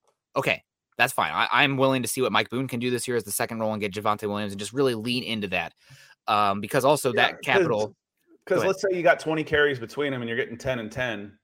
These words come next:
Speaker 2: and all of a sudden you go to seventeen to, to Javonte Williams and three to Mike Boone when you lose Melvin Gordon. Are you really losing anything at that point? Or, you know, I mean, the, <laughs> the only thing that scares me, and you can't play like this, is the freaking injury bug. Good Lord.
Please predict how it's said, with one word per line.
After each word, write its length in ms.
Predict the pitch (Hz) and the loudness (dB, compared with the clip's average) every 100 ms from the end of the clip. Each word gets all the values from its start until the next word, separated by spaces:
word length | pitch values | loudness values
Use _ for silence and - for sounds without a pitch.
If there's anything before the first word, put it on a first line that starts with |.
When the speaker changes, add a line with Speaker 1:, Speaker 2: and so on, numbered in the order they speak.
| - | -10
Speaker 2:
and 80 | 117 | -4
all 80 | 127 | -4
of 60 | |
a 40 | 123 | -2
sudden 220 | 127 117 | -2 -2
you 80 | 117 | 0
go 220 | 120 120 | 0 0
to 60 | 107 | -2
seventeen 720 | - 123 123 117 127 131 127 | 0 0 0 -4 -6 -4 -2
to, 100 | 110 | -2
to 160 | - 110 | -2 -8
Javonte 500 | 110 117 123 120 110 | -4 -2 -2 0 2
Williams 440 | 117 123 113 107 | 2 0 -4 -6
and 160 | 101 95 | -10 -10
three 400 | - 117 123 120 | -2 2 2 0
to 100 | 117 | -4
Mike 300 | 110 104 92 | -2 -2 0
Boone 420 | 143 135 113 107 - | 0 0 -2 -6 -8
when 140 | 113 | -6
you 100 | 110 | -2
lose 220 | 120 117 | -2 0
Melvin 260 | 113 110 107 | 2 2 2
Gordon. 260 | 117 123 | 0 0
Are 100 | 92 | -2
you 120 | 107 113 | -4 -6
really 400 | 156 175 180 156 | 0 4 4 2
losing 720 | 110 101 104 123 135 156 160 170 _ _ _ _ _ _ _ _ - | -4 -6 -2 -2 -2 -4 -6 -10 _ _ _ _ _ _ _ _ -4
anything 300 | 135 139 160 | -2 -2 0
at 80 | |
that 160 | 165 160 | 2 2
point? 320 | - 165 202 - | 0 -4 -4 2
Or, 460 | 120 117 117 113 - _ _ _ _ _ _ _ _ _ _ | 8 10 10 6 -2 _ _ _ _ _ _ _ _ _ _
you 140 | 110 | -4
know, 140 | 110 113 | -2 0
I 80 | |
mean, 220 | 120 120 107 | -2 -4 -4
the, 200 | 120 117 | -2 -2
<laughs> 40 | |
the 80 | 120 | 0
only 160 | 160 | 2
thing 140 | 180 185 | 4 2
that 100 | 151 | 0
scares 320 | - 160 135 | 4 4 6
me, 100 | 160 | 4
and 100 | 139 | 0
you 80 | 117 | -2
can't 240 | 151 143 | -4 -2
play 200 | - 151 | 4 6
like 180 | 135 104 | 6 4
this, 220 | 107 - | -2 -4
is 80 | - | -10
the 100 | - | -12
freaking 300 | - 208 156 | -4 -2 -2
injury 320 | 226 302 262 | -4 -4 -4
bug. 320 | 95 90 - | -4 -6 2
Good 160 | - 208 | 6 6
Lord. 400 | 143 160 320 - | 6 4 4 0